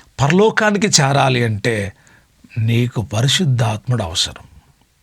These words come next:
పరిశుద్ధాత్మ ద్వారా మాత్రమే పరిశుద్ధత కలిగి జీవించగలరు. పరిశుద్ధాత్మ ద్వారా మాత్రమే సాక్ష్యాన్ని పొందగలరు. పరిశుద్ధాత్మ ద్వారా మాత్రమే పాపాన్ని జయించగలరు.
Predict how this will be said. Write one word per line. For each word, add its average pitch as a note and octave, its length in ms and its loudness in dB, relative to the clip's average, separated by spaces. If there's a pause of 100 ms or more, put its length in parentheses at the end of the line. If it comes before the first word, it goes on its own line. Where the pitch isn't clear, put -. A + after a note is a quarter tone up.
(680)
పరిశుద్ధాత్మ F#3 800 2
ద్వారా F#3 440 4
మాత్రమే F#3+ 760 2
పరిశుద్ధత E3+ 880 2
కలిగి D#3+ 360 2
జీవించగలరు. C#3 760 2 (640)
పరిశుద్ధాత్మ F#3+ 1000 2
ద్వారా F3+ 400 4
మాత్రమే F#3+ 840 2 (100)
సాక్ష్యాన్ని F3+ 600 2
పొందగలరు. D#3+ 640 -2 (520)
పరిశుద్ధాత్మ F#3+ 840 2
ద్వారా E3+ 300 4
మాత్రమే F#3+ 640 2
పాపాన్ని F#3 640 0
జయించగలరు. D#3+ 800 2